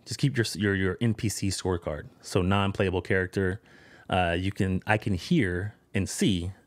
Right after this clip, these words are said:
where and how this woman was programmed. So we've got internalized misogyny, claiming something is dangerous, and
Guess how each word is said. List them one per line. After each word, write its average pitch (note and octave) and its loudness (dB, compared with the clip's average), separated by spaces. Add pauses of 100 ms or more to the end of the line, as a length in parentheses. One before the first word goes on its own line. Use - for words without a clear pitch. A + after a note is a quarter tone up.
(300)
where A#2+ 4
and G2+ -4
how A#2+ 4
this G#2+ -2
woman G2 2
was E2+ -2
programmed. E2+ -2 (520)
So - 2
we've G2+ 2
got F#2 0 (120)
internalized C#3 0
misogyny, G2 -2 (680)
claiming C3 4
something C#3 0
is C#3+ 0
dangerous, F2+ -2 (560)
and G2 2